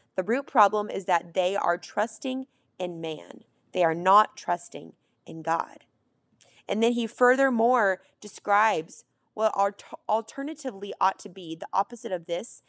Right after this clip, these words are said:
and the benefits that would come if it were the case. "Blessed is the man, not cursed is the man, who trusts in man.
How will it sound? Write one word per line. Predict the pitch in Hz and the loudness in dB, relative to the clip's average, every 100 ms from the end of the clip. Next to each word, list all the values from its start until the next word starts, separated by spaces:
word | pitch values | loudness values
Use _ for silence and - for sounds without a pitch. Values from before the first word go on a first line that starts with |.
| _ _ | _ _
and | 208 208 | -4 -4
the | |
benefits | 175 - 214 269 - 165 - | -6 -4 -2 -2 -4 -8 -10
that | - 180 175 | -2 0 0
would | 180 | -8
come | - 233 202 156 - _ - | -10 -6 -6 -8 -18 _ -4
if | 190 196 _ - | -4 -4 _ -6
it | 208 208 | -6 -2
were | 208 208 214 - | 0 0 -2 -8
the | - | -20
case. | - 185 170 - | -8 -8 -8 -10
"Blessed | - 220 262 262 | 4 4 4 -4
is | 240 | -4
the | 233 | -4
man, | 202 180 180 - _ _ | -4 -4 -6 -8 _ _
not | 180 - | -2 0
cursed | - 285 381 - | -2 0 0 -4
is | 175 | -6
the | 165 | -4
man, | 156 151 - _ _ | -4 -8 -14 _ _
who | 190 | -10
trusts | - 190 185 - - - | 2 2 2 -6 -12 -8
in | 170 165 160 | -4 -2 -2
man. | 151 - | -6 -10